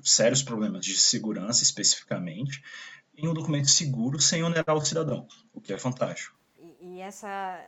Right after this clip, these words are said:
Speaker 2: esse exemplo que você deu, né, que a população tem usado, eu passei por uma situação, eu tava de férias e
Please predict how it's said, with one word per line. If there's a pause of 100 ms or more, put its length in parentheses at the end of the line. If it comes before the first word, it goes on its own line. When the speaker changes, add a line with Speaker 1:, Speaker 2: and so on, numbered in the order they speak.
(160)
Speaker 2:
esse
exemplo
que
você
deu,
né,
que
a
população (100)
tem
usado,
eu
passei
por
uma
situação,
eu
tava
de
férias (320)
e